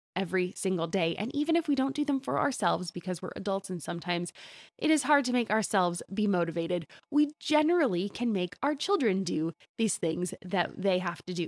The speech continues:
right? So it's much easier for me to get my child to go to bed on time than it is to get myself to go to bed on time. So we just wanna start turning that mirror a little bit toward ourselves so that we can make this a habit. So make sure we're starting to put things away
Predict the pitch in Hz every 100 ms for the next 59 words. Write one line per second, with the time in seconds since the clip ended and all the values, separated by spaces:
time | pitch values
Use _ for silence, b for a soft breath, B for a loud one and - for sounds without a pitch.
0 | - 175 185 247 - - 202 - B -
1 | 208 254 294 - 240 214 208 202 - 185
2 | 196 196 185 202 185 190 - 370 415 196
3 | 180 208 170 160 165 160 165 160 - 185
4 | 175 170 156 143 214 269 B B 285 285
5 | 214 202 - 214 208 240 254 285 277 202
6 | 180 160 - 165 - 165 165 160 - -
7 | 185 214 220 233 247 269 277 240 220 -
8 | 220 202 196 180 - 185 175 - 180 170
9 | 175 180 175 - - 185 175 - 170 -
10 | 180 180 247 - B B - 202 208 208
11 | - 180 180 170 170 - - 165 - -
12 | _ - - 247 311 277 - 302 180 175
13 | 202 - 240 254 254 226 - 262 254 247
14 | 220 - 233 208 233 226 -